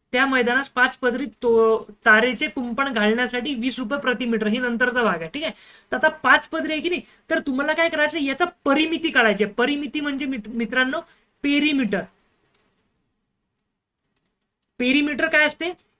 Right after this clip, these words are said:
ही जे चारही बाजू असतात ना, यांची बेरीज म्हणजे परिमिती, समजलं का? या चारही बाजूंची बेरीज म्हणजे परिमिती. तर आता यांची चारही बाजूंसाठी एक सूत्र पण दिलेलं आहे,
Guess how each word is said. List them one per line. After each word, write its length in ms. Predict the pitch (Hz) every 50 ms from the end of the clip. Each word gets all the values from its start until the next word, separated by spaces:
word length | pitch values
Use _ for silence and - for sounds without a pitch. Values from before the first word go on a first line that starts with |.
| _ -
ही 120 | 233 247
जे 140 | 214 330 339
चारही 580 | 349 - 294 247 233 233 247 254 247 262 320
बाजू 340 | 339 320 277 269 269 277 311
असतात 220 | 294 - - 311 302 311
ना, 80 | 359
यांची 380 | 349 294 269 262 262 254 - 311
बेरीज 360 | 269 269 269 262 269 294 262
म्हणजे 240 | 262 254 240 - 339
परिमिती, 520 | - - 302 269 277 262 240 226 185 185 175 - _ _ _
समजलं 380 | - - 214 240 262 247 247 233
का? 200 | 277 302 - -
या 200 | 254 262 254 -
चारही 440 | - 226 208 214 214 214 214 285 269
बाजूंची 500 | 240 240 226 208 214 247 240 233 - 254
बेरीज 360 | 214 233 226 220 247 233 233
म्हणजे 240 | 226 214 220 285 -
परिमिती. 460 | - 294 262 262 247 226 214 - 175 - - - - - - _
तर 60 | - 254
आता 140 | 254 294
यांची 280 | 285 277 277 233 320 330 233 214 -
चारही 400 | - 254 233 226 233 226 262 302
बाजूंसाठी 640 | 240 269 254 247 214 247 294 285 - 285 285 - 302
एक 160 | 311 320 - -
सूत्र 320 | - 311 285 - 330 330
पण 220 | 330 320 320 302
दिलेलं 260 | 269 285 247 240 226 -
आहे, 80 | 196